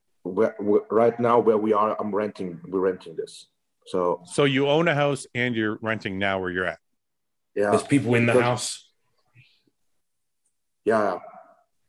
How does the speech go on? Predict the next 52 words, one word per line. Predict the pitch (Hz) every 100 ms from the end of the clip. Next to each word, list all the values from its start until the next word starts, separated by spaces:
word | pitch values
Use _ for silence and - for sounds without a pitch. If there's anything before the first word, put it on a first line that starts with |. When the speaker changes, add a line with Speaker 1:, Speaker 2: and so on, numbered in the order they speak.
| _ -
Speaker 1:
yeah. | 92 - - -
So | - 107
Speaker 2:
So | 127
Speaker 1:
it | 120
pays | 117 -
off. | 92 - - _ _ _ _ _ -
Speaker 2:
So | - 123
are | 123
Speaker 1:
Yes. | 123
Speaker 2:
you |
gonna, | 127 123
like, | 110 104
sell | - 135 127
the | 123
house, | 120 127 120 113
and | 104 -
are | 110
you, | 107
do | 98 _ 110
you |
wanna | 113 113
move | 123 120
to |
the | 101 101
U | 98
S? | 123 156
Is | 98
that | 101
what | 113
you're | 110
thinking? | 143 208 214 _ _ _ _ _ _ _ _ _ _ _ _ - _ _ -
Speaker 1:
I | 143
would | 160 156 123
like | 131 127
to, | - -
uh, | 143 147 139 135
I | 131
haven't | 156 147 139 139
really | 117 139 123
made | 120 117 -
plans | 117 110 98
yet, | 92 87 - - - _ _ - - -
uh, | 110 113 110
because, | 104 - 127 117 - - -
I | 101
mean, | 143 156
I | 151 180
don't | 165
have | 156
any | 143 143
family | 135 123 120 113 104
whatsoever. | 110 110 107 95 98 139